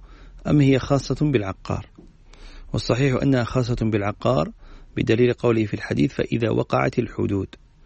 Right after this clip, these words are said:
ومعلوم أن الحدود لا تكون إلا في العقار. وكذلك من أحكام الشفعة أنها تكون في العقار المشترك الذي لم تبين حدوده وتصرف طرقه، لأنه لو ميزت الحدود وصرفت الطرق،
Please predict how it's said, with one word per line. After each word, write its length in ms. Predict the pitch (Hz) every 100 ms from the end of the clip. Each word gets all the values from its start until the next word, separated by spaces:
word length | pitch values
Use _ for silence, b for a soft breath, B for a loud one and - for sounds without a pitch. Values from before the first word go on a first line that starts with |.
| b b -
ومعلوم 380 | 104 107 127 120
أن 220 | 120 113
الحدود 440 | 104 - 113 113
لا 140 | 113 113
تكون 460 | 104 - 113 104
إلا 180 | 110 110
في 280 | 104 120 180 b b b b b -
العقار. 600 | 123 107 104 - 98 85 - - - - b b b b
وكذلك 480 | - - 117 151 131
من 140 | 131 135
أحكام 320 | - 127 123
الشفعة 420 | 110 127 117 117 139
أنها 380 | 139 131 120
تكون 560 | 113 110 139 127 120 180 - B B B
في 120 | -
العقار 640 | 117 117 - 131 135 139 170 -
المشترك 600 | 127 120 139 - 123 123
الذي 200 | 120 113
لم 160 | 113 139
تبين 460 | 127 123 131 139 143
حدوده 580 | - 113 131 120 113
وتصرف 540 | 127 156 120 127 143 139
طرقه، 520 | - 107 101 101 - - - _ _ b b b b b b b -
لأنه 400 | 107 131 127 117
لو 120 | 110
ميزت 500 | 113 131 120 110 107
الحدود 420 | 107 - 107 101
وصرفت 500 | 95 92 127 120 117
الطرق، 520 | 110 - 117 147 -